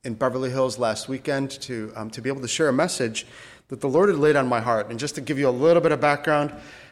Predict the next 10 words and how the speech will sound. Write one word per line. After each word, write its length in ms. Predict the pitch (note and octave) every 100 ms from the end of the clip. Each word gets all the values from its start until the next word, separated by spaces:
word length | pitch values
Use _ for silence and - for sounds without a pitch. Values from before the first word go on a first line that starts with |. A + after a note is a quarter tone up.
| _
um, 360 | - B2+ A2+ A2
I 120 | C3+ B2+
had, 240 | A#2+ A#2+ - _ _ _ _ _ _ _ _ -
so 200 | - E3+
a 180 | D3+ A#2
verse 440 | G#2+ E3 D#3 -
really 220 | C3 F3
caught 300 | F3 - C#3+
my 240 | C3 C3+ A#2+
eye 380 | B2 A2+ G#2+